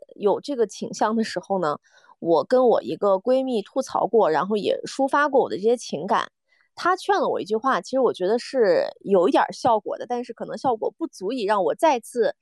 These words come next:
重振旗鼓的那种状态。她当时跟我说，她说：“我觉得人不能活得太明白、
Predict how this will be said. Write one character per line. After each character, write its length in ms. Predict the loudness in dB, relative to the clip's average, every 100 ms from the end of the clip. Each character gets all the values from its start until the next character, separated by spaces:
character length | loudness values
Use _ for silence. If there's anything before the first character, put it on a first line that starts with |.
| -10
重 300 | -2 0 2
振 220 | 2 2
旗 280 | -4 -4 0
鼓 200 | 2 2
的 60 |
那 100 | 2
种 200 | 2 0
状 200 | 0 0
态。 220 | -2 -4 -4
她 100 | 0
当 140 | 0
时 60 | 4
跟 100 | 4
我 100 | 4
说， 100 | 2
她 120 | 2
说 100 | 2
：“我 80 | 2
觉 100 | 4
得 100 | 2
人 260 | 4 0 0
不 140 | 0
能 180 | 2 0
活 260 | 0 0 0
得 80 |
太 180 | 0 -2
明 300 | -2 -4 -2
白、 220 | 0 0